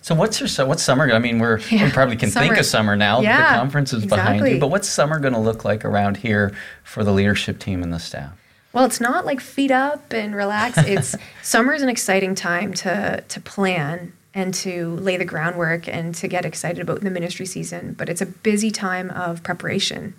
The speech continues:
Speaker 1: Sure.
Speaker 2: You know, and so um, we often try to have a few more strategic meetings if we can to try and kind of maybe get through some of the things that we weren't able to get through in the last few months. Um, so it'll be a,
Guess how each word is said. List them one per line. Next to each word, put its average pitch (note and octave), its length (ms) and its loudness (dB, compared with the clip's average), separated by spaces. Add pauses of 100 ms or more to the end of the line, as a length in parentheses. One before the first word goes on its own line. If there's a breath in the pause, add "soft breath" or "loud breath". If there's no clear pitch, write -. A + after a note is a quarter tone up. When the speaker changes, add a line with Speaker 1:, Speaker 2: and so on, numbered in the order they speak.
Speaker 1:
Sure. F#2 380 0 (140)
Speaker 2:
You F#3+ 60 -6
know, F#3+ 320 2
and F#3+ 180 0
so F#3 360 2 (540 loud breath)
um, F#3+ 380 4 (200)
we G#3 180 4
often F#3+ 540 4
try F#3 180 2
to F3+ 40 2
have F3+ 140 -4
a - 20 -10
few G3 160 -4
more F#3 180 -2
strategic B3+ 520 -2
meetings B3 560 0
if A3+ 160 -6
we A3+ 80 0
can G#3+ 520 0
to G#3+ 120 -6
try F#3 260 -4
and F3+ 240 -8
kind F3+ 200 -8
of F3 260 -12
maybe F#3+ 240 0
get F3+ 140 -2
through F#3+ 140 -8
some F#3 140 -8
of F3+ 40 -8
the F3 80 -8
things F3+ 220 -10
that F#3+ 120 -2
we F#3+ 80 -2
weren't F#3 240 -6
able F3+ 180 -2
to F#3+ 100 -4
get - 140 -4
through G3 140 -6
in F#3 60 -8
the F3 60 -10
last E3+ 260 -8
few F#3 120 -8
months. F#3+ 500 -4 (420 loud breath)
Um, F#3 360 -4
so F#3 140 -4
it'll F#3 100 0
be F#3+ 140 0
a, F3+ 160 -2